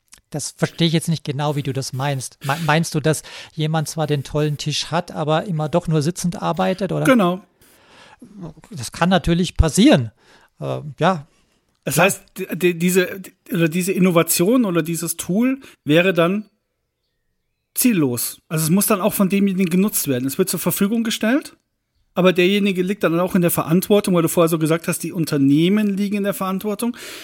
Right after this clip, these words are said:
Speaker 2: aber die Mitarbeiter ja genauso eigentlich auch, oder?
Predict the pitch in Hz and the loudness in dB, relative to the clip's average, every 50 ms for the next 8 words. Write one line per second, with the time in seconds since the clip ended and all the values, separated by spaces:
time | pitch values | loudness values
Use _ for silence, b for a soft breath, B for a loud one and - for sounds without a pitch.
0 | B B B - 190 156 170 156 156 165 156 165 180 180 220 196 190 185 185 - | B B B 0 2 2 2 2 2 2 2 2 4 4 4 4 4 2 0 2
1 | 190 165 165 165 160 165 165 170 185 220 262 262 202 175 151 120 131 135 131 127 | 2 2 2 2 2 2 2 2 4 4 4 4 4 2 0 -2 -2 -4 -4 -6
2 | 120 - - 160 147 135 127 - 139 156 226 269 | -6 -8 -12 -12 -12 -10 -8 -6 -4 -2 -2 -4